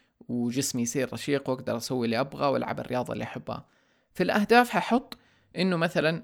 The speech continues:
أنا حبدأ أعدل أكلي وأكل الدايت المعين هذا، آم، أنا كذا كذا كذا.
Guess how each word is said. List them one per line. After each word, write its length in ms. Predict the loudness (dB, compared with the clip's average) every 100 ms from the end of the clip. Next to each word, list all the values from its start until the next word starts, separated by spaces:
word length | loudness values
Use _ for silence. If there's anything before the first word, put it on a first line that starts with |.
| -2
أنا 140 | -2
حبدأ 460 | -2 -4 0 0 0 0
أعدل 320 | 0 2 0
أكلي 340 | -2 -2 0
وأكل 340 | 4 4 2 -2
الدايت 420 | 2 4 4 0
المعين 420 | -2 0 0 -2
هذا، 460 | -4 -4 -4 -4 -6 -16 _ _ -8
آم، 580 | -6 -4 -6 -8 -12 -14 _ -16
أنا 240 | -6 -4
كذا 260 | -2 -4 -4
كذا 200 | -2 -4
كذا. 220 | -2 -4